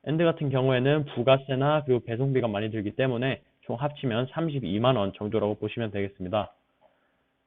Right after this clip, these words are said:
그래서 여기 있는 삼십이만 원에, 어, 결제를 하실 수 있는데 결제, 만약 응모를 하셔서 당첨이 되셨다면 자동적으로 결제가 되기 때문에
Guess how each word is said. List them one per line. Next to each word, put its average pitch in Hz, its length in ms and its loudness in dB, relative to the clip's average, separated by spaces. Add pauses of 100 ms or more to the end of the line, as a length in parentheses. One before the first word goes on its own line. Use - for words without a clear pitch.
(300)
그래서 127 200 0
여기 127 180 6
있는 139 160 4
삼십이만 139 520 0
원에, 123 380 2 (140)
어, 113 100 -10
결제를 139 380 2
하실 151 200 2
수 117 120 -4
있는데 117 560 0
결제, 135 460 -2
만약 120 280 0
응모를 165 300 2
하셔서 143 420 2
당첨이 131 380 0
되셨다면 113 600 -2 (340)
자동적으로 127 480 4
결제가 117 380 0
되기 101 180 -2
때문에 123 520 0